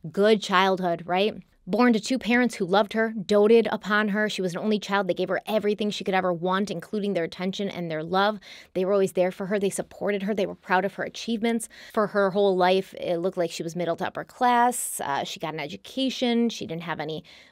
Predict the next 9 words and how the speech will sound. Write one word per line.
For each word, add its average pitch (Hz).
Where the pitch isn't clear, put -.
real 208
struggles 202
in 180
life -
that, 175
that 151
I 254
could 208
find. 143